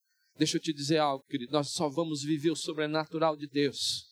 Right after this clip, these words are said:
quando a gente se lança muitas vezes sem ter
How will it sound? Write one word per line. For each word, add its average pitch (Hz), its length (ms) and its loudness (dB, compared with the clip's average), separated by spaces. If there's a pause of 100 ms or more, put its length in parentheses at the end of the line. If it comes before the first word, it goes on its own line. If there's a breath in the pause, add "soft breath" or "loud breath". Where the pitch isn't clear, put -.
(480 soft breath)
quando 147 220 0
a 147 40 2
gente 151 260 -2
se - 300 2
lança 160 640 4
muitas 151 800 -2
vezes 131 720 0 (580)
sem 151 280 0
ter 156 440 2